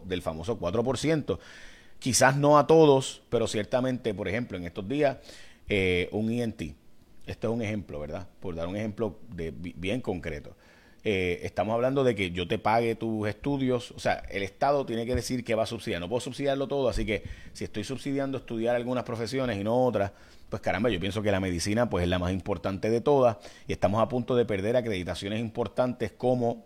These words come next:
la de medicina interna porque va a pasar lo mismo que está pasando con neurocirugía y eso son, eso son palabras mayores y palabras graves.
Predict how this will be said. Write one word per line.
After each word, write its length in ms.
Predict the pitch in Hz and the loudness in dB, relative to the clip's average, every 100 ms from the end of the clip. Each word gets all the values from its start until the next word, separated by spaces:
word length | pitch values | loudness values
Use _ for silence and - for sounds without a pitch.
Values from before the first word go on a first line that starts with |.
| - | -6
la 160 | 92 87 | -2 -2
de 80 | |
medicina 320 | 87 85 87 101 | -2 -4 -4 -4
interna 480 | 110 117 120 143 | -2 -2 -2 -2
porque 240 | 117 95 87 | -6 -8 -6
va 100 | 87 | -6
a 20 | |
pasar 220 | 92 107 | -6 -4
lo 60 | 107 | -4
mismo 200 | 107 110 | -4 -6
que 60 | |
está 140 | 95 95 | -6 -6
pasando 260 | 92 101 | -6 -4
con 100 | 104 | -4
neurocirugía 560 | 107 104 110 110 123 135 | -4 -4 -4 -2 -2 -2
y 140 | 104 98 | 0 0
eso 180 | 117 | 0
son, 200 | 117 117 - | -2 -2 -2
eso 160 | 104 | -2
son 160 | 151 139 | -2 4
palabras 340 | 131 131 127 | 6 6 4
mayores 320 | 120 104 120 | 2 0 0
y 40 | 120 | -2
palabras 360 | 85 101 101 | -4 -4 -4
graves. 540 | 85 80 82 76 - | -6 -6 -4 -6 -10